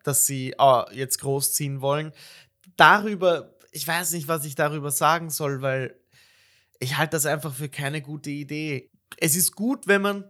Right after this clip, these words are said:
mit einem großen Announcement zurückkehrt auf die Showbühne.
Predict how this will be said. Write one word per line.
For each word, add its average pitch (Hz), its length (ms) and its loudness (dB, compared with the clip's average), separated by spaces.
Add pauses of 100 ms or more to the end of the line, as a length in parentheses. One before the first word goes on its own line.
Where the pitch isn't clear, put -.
(680)
mit 151 420 -4
einem 151 500 2
großen 165 440 0
Announcement 143 880 -4
zurückkehrt 139 600 -2
auf 135 120 -4
die 127 80 -12
Showbühne. 113 580 -8